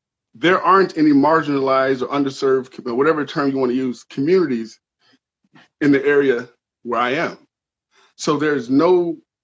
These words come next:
there's no reason to play the odds and play people, other humans against,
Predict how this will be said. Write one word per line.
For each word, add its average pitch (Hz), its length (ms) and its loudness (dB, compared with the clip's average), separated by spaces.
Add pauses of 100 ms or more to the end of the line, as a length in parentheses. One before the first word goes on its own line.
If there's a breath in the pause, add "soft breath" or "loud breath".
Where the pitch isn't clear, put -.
there's 131 240 -2
no 151 220 0
reason 143 560 -2
to 127 120 -8
play 135 500 -2 (640)
the 127 160 -2
odds 143 380 0
and 113 100 -4
play 139 240 0
people, 131 380 -4 (240)
other 143 200 0
humans 135 320 0
against, 131 300 -4